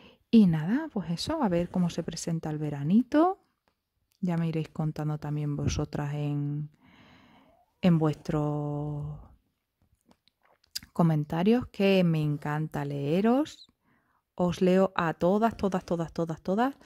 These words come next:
Os leo a todas, ¿eh? Me encanta, me encanta que me escribáis y me contéis cositas vuestras. Y,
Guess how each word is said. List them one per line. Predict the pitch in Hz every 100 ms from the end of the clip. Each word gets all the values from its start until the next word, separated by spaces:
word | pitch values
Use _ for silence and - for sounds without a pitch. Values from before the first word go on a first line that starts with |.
| - - _ _ -
Os | 180 165
leo | 180 233
a | 220
todas, | 208 190 160
¿eh? | 202 320 _ _ _ _ _ _ -
Me | 170
encanta, | 160 156 151 151 143 - _ -
me | 165
encanta | 156 156 165 196
que | 196
me | 175 165
escribáis | - 160 156 156 160 160 156 156
y | 156
me | 151
contéis | 151 156 151 156 156
cositas | - - 156 156 143
vuestras. | 151 175 226 254 - _ _ _ _ _ _ _ _ _ _ - _ _ - -
Y, | - 190 165 156 151 147